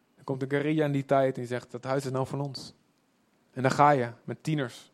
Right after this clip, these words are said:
je ouders zijn weg. Je moet naar de grote stad, allemaal zelf zien te werken. Je ga-, je gaat zo terug en je bent alles kwijt.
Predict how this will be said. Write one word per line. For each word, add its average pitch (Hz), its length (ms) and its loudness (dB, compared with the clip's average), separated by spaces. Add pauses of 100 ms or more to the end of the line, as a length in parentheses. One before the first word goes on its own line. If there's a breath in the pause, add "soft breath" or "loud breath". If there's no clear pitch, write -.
(100)
je - 80 -14
ouders 139 300 0
zijn 131 120 -8
weg. 127 320 -4 (400 soft breath)
Je - 120 -10
moet 131 40 -2
naar 131 100 2
de 127 60 4
grote 135 260 -4
stad, - 440 -2
allemaal 127 220 -6
zelf 131 220 -8
zien 131 160 -12
te 120 100 -8
werken. 120 380 -12 (1300)
Je 117 140 -8
ga-, - 180 -16 (160)
je 120 100 -16
gaat 120 200 -12
zo 165 220 -4
terug 151 580 -16
en 127 80 -14
je 127 60 -6
bent 127 140 -4
alles 147 200 -2
kwijt. - 440 -4